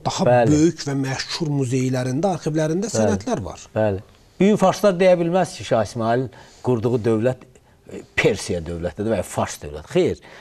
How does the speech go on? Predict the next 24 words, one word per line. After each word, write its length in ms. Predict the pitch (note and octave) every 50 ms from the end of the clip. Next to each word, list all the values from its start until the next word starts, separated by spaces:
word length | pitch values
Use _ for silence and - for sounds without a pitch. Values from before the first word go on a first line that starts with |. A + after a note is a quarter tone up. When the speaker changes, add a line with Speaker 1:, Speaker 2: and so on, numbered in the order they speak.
| - -
Speaker 2:
yəni 260 | - B2+ B2+ B2 B2+ G#2+ - - - - _ -
belə 200 | - C#3 C#3+ F3
olsaydı 480 | D#3+ C#3 B2 - - B2+ B2+ B2 - C#3+ - -
dövlət 420 | C#3+ C#3 C#3+ D#3 E3 - - -
dili 200 | - C#3 C#3+ D#3+
türk 300 | - - - D#3 - - -
dili 140 | C#3 C3 C#3+
olmazdı. 580 | C3 B2+ A#2 A#2+ C3 C#3 C3 G#2+ F#2 - - _ - - - - _ -
Bütün 260 | C#3+ - - G3+ G3 E3+
yazışmalar, 580 | D3 B2+ B2 A#2 - - B2 A2+ A#2 B2 A#2+ G#2+ G2+
bütün 260 | G2 - - G#3 D3+
diplomatik 540 | A#2+ C3+ - D3+ C3+ B2 B2 A2 - C#3+ - - - - - - _ _
proseslər 540 | - B2+ A2+ - - B2 - - - D3+ C3+
hamısı 500 | A#2+ B2+ D#3 D3+ C3+ - - D3+ E3 E3+ - - - - _ _ _
türk, 340 | - F#3 G3 - - - - - _ _ _ _ - - - - -
türkcə 300 | E3+ D#3+ - - B2 F#2+ E2+ F2+
aparılırdı, 480 | F#2 - F#2 F2+ E2+ F2 F2 E2+ D2+
Speaker 1:
Amma 120 | - G3+ G#3+
Speaker 2:
Azəri 260 | D3+ C#3+ A#2 A#2 A#2
türk 220 | - - G#2 - -
dili. 140 | - - -
Speaker 1:
Rasim 240 | D#3+ D3+ - F#3 F3+
müəllim, 160 | E3 C#3+ D#3
nə 60 | F3